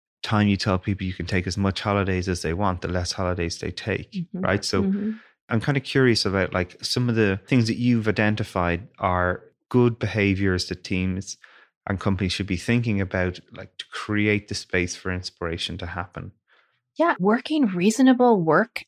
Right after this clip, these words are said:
Speaker 2: hours. We actually have to acknowledge we have human systems. Like, I love Arianna Huffington's work.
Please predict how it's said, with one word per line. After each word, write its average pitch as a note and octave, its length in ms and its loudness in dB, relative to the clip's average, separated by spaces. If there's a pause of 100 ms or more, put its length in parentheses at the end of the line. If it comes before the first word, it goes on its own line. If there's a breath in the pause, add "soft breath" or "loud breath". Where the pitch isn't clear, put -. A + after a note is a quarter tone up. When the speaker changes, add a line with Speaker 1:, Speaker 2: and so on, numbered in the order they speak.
(100)
Speaker 2:
hours. G3+ 600 -2
We G3 240 2
actually F#3 340 0
have F#3 160 0
to F#3 100 2
acknowledge D#3+ 680 2
we F3+ 100 4
have F#3 120 4
human F#3+ 580 2
systems. A2+ 760 -6
Like, - 160 -10
I E3+ 40 -2
love F#3 480 4
Arianna D#3 460 0
Huffington's G3 640 -2
work. F3 460 0